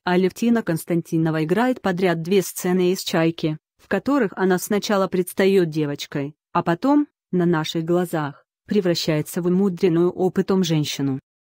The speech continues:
Такое мгновенное, безупречно сыгранное перевоплощение производит оглушительный эффект. Зрители плачут.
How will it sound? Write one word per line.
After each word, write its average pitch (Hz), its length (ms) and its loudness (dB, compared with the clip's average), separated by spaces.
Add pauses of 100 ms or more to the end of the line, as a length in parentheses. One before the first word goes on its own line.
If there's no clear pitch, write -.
(220)
Такое 180 340 2
мгновенное, 165 680 2
безупречно 165 760 -2
сыгранное 160 580 0
перевоплощение 180 840 0
производит 185 680 2
оглушительный 165 800 0
эффект. - 480 -6 (220)
Зрители 247 500 2
плачут. 147 640 -4